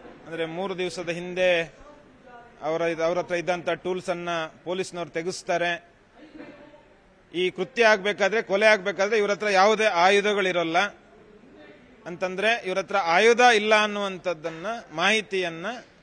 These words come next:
ಅವರು ಕೊಟ್ಟಿರುವ ಸಾಧ್ಯತೆ ಇದೆ. ಹಾಗಾಗಿ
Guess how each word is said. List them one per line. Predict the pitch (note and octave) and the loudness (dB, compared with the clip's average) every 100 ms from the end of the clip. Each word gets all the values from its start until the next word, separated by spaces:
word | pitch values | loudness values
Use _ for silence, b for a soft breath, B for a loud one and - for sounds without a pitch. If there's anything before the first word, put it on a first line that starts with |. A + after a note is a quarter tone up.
| - - _ _ _ - | -20 -20 _ _ _ -8
ಅವರು | E3+ G3 G3 | -2 -2 -2
ಕೊಟ್ಟಿರುವ | A3 F#3 - A#3 A3+ A3+ | -6 -8 -4 0 0 0
ಸಾಧ್ಯತೆ | A#3+ F#3 F3+ E3 F#3+ G#3+ E3+ | 0 0 0 -4 -4 -2 -2
ಇದೆ. | F3 | 0
ಹಾಗಾಗಿ | A3+ A3+ - E3+ G3 G3 G3 G3 | 0 -2 -8 -2 0 2 2 0